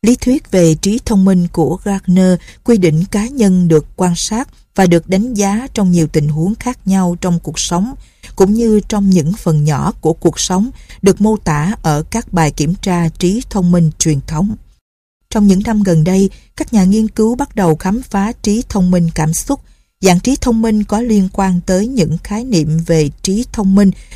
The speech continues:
giữa cá nhân với nhau và trí thông minh của riêng cá nhân. Xem bảng chín chấm bốn. Trí thông minh cảm xúc được cho là có bốn thành phần chính. Mayer và Salovey,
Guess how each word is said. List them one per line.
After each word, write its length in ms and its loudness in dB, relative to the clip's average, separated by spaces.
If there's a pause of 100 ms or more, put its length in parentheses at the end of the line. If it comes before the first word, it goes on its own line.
(160)
giữa 220 4
cá 200 -4
nhân 360 0 (140)
với 160 0
nhau 340 2 (260)
và 220 2
trí 160 -2
thông 240 2
minh 220 4
của 280 -2
riêng 320 0
cá 120 -2
nhân. 300 4 (1040)
Xem 360 0
bảng 280 0
chín 300 -2 (100)
chấm 300 -4
bốn. 260 -2 (680)
Trí 120 4
thông 240 0
minh 200 0
cảm 200 0
xúc 260 -4 (120)
được 240 2
cho 200 -2
là 340 -2 (140)
có 180 -2
bốn 340 0
thành 260 0
phần 340 -2
chính. 260 0 (1500)
Mayer 580 2 (160)
và 300 -2 (320)
Salovey, 840 0